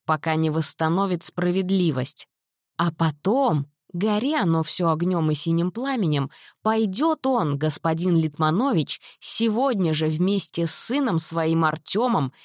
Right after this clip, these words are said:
в первую попавшуюся православную церковь, да хоть в ту, что на русском подворье, и обратиться, мать вашу всех, в христианство.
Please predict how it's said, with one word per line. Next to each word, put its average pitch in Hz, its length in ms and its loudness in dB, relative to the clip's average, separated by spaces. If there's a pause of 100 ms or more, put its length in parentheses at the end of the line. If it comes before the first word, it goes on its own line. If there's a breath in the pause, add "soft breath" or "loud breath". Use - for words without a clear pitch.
(120)
в - 200 -16
первую 185 460 0
попавшуюся 185 840 0
православную 180 960 0
церковь, 233 600 -2 (300 loud breath)
да 175 200 0
хоть 233 300 -2
в - 220 -10
ту, 262 180 2
что 165 220 -4
на 190 180 2
русском 175 440 -2
подворье, 190 720 0 (220 loud breath)
и 208 120 2
обратиться, 220 880 -2
мать 190 340 2
вашу 151 360 0
всех, - 540 -4
в - 100 -14
христианство. 226 1080 -2